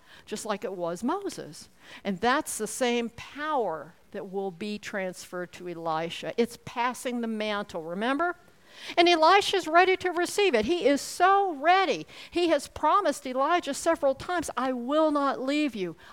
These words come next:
I will not leave you." He was so faithful. And he knows exactly what he wants, too. When Elijah says, "What can I do before you, for, before I am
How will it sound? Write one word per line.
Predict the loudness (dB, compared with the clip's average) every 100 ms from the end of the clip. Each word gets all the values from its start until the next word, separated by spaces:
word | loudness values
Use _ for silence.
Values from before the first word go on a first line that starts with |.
| -6
I | 0 0
will | 0 2 6 6
not | 4 4 2
leave | 2 0
you." | 0
He | -6
was | -6 -10
so | -10 -2 0 0 -2
faithful. | -8 -12 -4 -2 -2 -4 -6 -6 -6 -16 -10 0
And | 2
he | 2
knows | 2 2 2 0 -4 -8 -20 _ -18
exactly | -18 -14 -8 -6 -6 -10 -10 -10 -10
what | -8 -6 -6
he | -6 -8
wants, | -6 -4 -6 -8 -16
too. | -8 -6 -4 -6 -14 _ _ _ _ _ -6
When | -2 0
Elijah | 2 4 4 4 -2
says, | -4 -4
"What | -4 -4
can | -4 -4
I | -4
do | -6 -8
before | -8 -8 -6 -6
you, | -6 -10 -12 _ _
for, | -8 -4
before | -2 -2 0 2
I | 2 0
am | -4